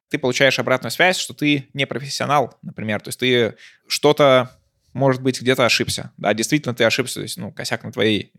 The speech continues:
э, вине. Но при этом, ты, не знаю, ты несколько раз ошибся там в нескольких проектах, и тебе отовсюду идет о том, что вот ты вообще не профессионал. Вообще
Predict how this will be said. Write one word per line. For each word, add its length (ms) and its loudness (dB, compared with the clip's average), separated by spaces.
э, 280 -6
вине. 280 -6
Но 120 4
при 140 2
этом, 200 0
ты, 80 -8
не 80 -4
знаю, 160 -2
ты 440 -2
несколько 400 -2
раз 220 4
ошибся 400 -2
там 260 -4
в 120 -16
нескольких 440 -8
проектах, 480 -2
и 120 -6
тебе 360 4
отовсюду 560 0
идет 220 0
о 60 -6
том, 140 -2
что 160 -6
вот 180 0
ты 100 -4
вообще 240 0
не 120 -6
профессионал. 400 -2
Вообще 240 -4